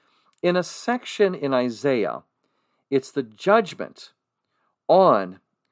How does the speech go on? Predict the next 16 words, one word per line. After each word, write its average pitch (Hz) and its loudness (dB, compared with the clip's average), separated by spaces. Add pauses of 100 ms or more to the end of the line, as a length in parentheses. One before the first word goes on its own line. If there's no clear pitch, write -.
(320)
one 147 2 (580)
rebellious 135 2
group, 117 -4 (220)
and 110 -12
the 104 -10
judgment's 160 -4
going 131 -4
to 131 -10
come 127 -10
down 123 -2
on 92 -12
them. 92 -16 (440)
And 143 -2
it 139 -6
says 208 -2
this 104 -8